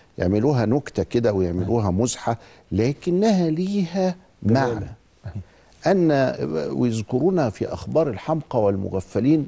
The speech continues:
Speaker 1: باعتبار أن لها معنى أيضاً.
Speaker 2: أيوة.
Speaker 1: فيقول لك أن أحدهم من الحمقى والمغفلين جلس يدعو الله سبحانه وتعالى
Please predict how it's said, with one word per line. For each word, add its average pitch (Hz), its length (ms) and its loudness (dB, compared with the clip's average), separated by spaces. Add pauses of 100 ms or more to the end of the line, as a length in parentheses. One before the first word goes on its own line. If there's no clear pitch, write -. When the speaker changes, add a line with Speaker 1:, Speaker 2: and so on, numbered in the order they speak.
Speaker 1:
باعتبار 104 680 -4
أن 101 160 -6
لها 143 260 -2
معنى 135 340 0
أيضاً. 120 300 -2 (220)
Speaker 2:
أيوة. 110 120 -2 (340)
Speaker 1:
فيقول 214 280 4
لك 170 160 0
أن 131 200 -2
أحدهم 127 640 -2
من 98 140 -2
الحمقى 104 720 -2
والمغفلين 98 840 -2
جلس 139 400 0
يدعو 120 320 0
الله 131 220 -4
سبحانه 147 480 -6
وتعالى 135 440 -2